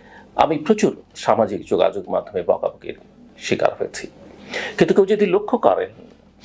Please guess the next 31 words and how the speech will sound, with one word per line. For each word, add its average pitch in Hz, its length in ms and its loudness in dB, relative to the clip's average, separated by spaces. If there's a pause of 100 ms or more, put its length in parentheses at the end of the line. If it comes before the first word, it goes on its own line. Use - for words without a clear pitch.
(220)
হ্যাঁ, 170 160 4
আমি 170 120 2
বলছি 196 280 4
না 185 80 4
যে 165 60 4
আমার 156 100 0
সব 170 260 2
কথা 156 200 0
হান্ড্রেড 127 300 -4
পার্সেন্ট 113 380 0
গত 101 300 -2
কয়েক 104 260 2
বছরে 98 320 -6
মিলেছে, 95 460 -4 (1800)
কিন্তু 143 200 4
শেখ - 260 2
হাসিনার 151 360 2
বিদায়ের 127 380 2
কথা 123 360 0
আমি 113 180 -4
কিন্তু 110 220 -12
যে 98 140 -6 (160)
দু 107 100 -2
তিন 104 200 -2
দিন 98 120 0
আগে - 360 -2 (420)
হাস-, - 300 0
শেখ - 200 2
হাসিনা 104 240 0
যখন - 240 -2
ক্ষমতায়, - 540 0